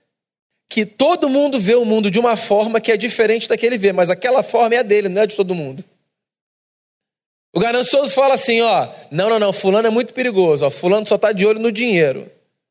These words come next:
Mas quem é que tá de olho no dinheiro? É ele. E porque ele tá sempre assim preocupado com o dinheiro, <laughs> ele acha que tá todo mundo na mesma vibe.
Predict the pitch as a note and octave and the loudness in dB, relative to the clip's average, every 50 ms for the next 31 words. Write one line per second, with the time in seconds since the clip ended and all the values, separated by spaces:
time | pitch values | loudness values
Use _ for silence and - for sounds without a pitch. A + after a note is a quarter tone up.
0 | _ _ _ _ _ _ _ _ _ _ _ _ - - - - D4 C#4 - - | _ _ _ _ _ _ _ _ _ _ _ _ -6 -4 0 0 -2 -2 0 -2
1 | B3 G3+ G#3 G#3+ G#3 G#3 G3 F3+ F3 F#3+ F3 D3 C3 B2+ B2 C3+ - _ _ _ | -2 2 2 0 0 0 -6 -4 -2 -2 0 0 0 -2 -6 -12 -18 _ _ _
2 | _ _ - - E4 E4 C#4 C4 C4 A#3+ F#3 C#3 B2+ C3+ - _ _ _ _ _ | _ _ -4 -2 0 2 2 2 2 2 0 -4 -8 -8 -16 _ _ _ _ _
3 | _ _ _ _ _ _ _ _ _ _ _ _ _ _ _ _ _ _ _ - | _ _ _ _ _ _ _ _ _ _ _ _ _ _ _ _ _ _ _ -6
4 | A3 G#3 - C#4+ C#4 - F4 F#4 F4+ F4+ C4+ A#3 - - D4 C#4 - A#3+ G3+ - | -4 -2 -2 -2 -2 0 0 -2 0 -2 -4 -4 -2 -2 -4 0 0 0 0 0
5 | B3+ B3 F#3+ - G3+ F3 - - A#3 A3+ F3+ - G#3+ G3 E3+ C#3+ E3+ G#3+ B3 C4 | -2 -4 0 -2 -2 -2 0 -2 -2 -2 -2 -2 -2 -2 0 2 2 2 2 2
6 | A3 D#3+ C#3+ C#3 C3 E3+ B2+ - - - - - - - - C4 C4+ C4+ - C#4 | 2 2 0 0 -2 -4 -6 -6 -12 -20 -14 -2 0 0 2 2 0 0 -2 -4
7 | - - D4 D4 D4 - E4 F4 D#4+ C#4 D4 E4 D#4+ C#4+ C4 C#4+ D4 D#4+ D#4 B3+ | -2 -2 -4 -4 0 0 0 2 2 2 0 2 0 0 0 0 2 2 2 2
8 | G#3 A3 G#3+ G#3+ G#3+ F3+ D3+ C#3+ D3 D#3+ | 2 0 2 2 0 -2 -4 -6 -10 -10